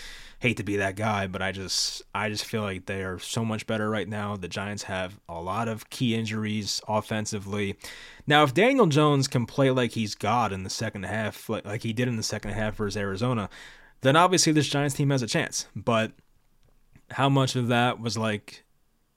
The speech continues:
the Arizona Cardinals? How much of that was the worst team in football getting ahead of themselves and, like, not being prepared in the second half? Like, you know, I wanna see that carry over. Can Jones do in the second half in Arizona? Um, can he do this in San Francisco as well?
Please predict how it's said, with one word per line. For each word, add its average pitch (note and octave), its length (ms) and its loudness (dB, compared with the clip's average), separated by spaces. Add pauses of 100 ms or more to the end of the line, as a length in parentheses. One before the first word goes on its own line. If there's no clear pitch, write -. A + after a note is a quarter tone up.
(440)
the A2+ 140 -4
Arizona A#2 420 0
Cardinals? G2+ 380 0
How A#2 160 0
much A#2 200 0
of A2+ 60 -2
that A2+ 220 0
was G#2 180 -4
the G#2 100 -4
worst A2+ 300 0
team A2+ 160 -4
in G2+ 60 -8
football G2+ 520 -4 (540)
getting A#2 260 0
ahead A2 200 -2
of G#2+ 60 -2
themselves F#2 480 -6
and, G#2+ 120 -4
like, G#2 160 -4
not A#2 260 -4
being A#2 200 -2
prepared A2 380 0
in G2 140 -4
the F#2+ 140 -4
second G#2 320 -4
half? F2+ 340 -4
Like, F#2+ 360 -8
you C3 80 -4
know, G#2+ 120 0
I A2 60 0
wanna C#3 240 4
see C3+ 240 4
that A#2 220 0
carry A#2+ 340 -2
over. G2+ 320 -2
Can G#2 380 -8 (100)
Jones C3 380 0
do B2 180 0
in A#2 80 0
the A2 60 -2
second A2+ 340 -2
half A2 480 -4
in G#2+ 100 -8
Arizona? G#2 600 -4 (580)
Um, F#2+ 420 -2 (100)
can A#2+ 140 -2
he A2+ 80 -2
do A#2 140 0
this A2+ 180 0
in G#2+ 60 -6
San A#2 240 -2
Francisco G#2 560 -4
as F#2+ 100 -6
well? G#2+ 320 -6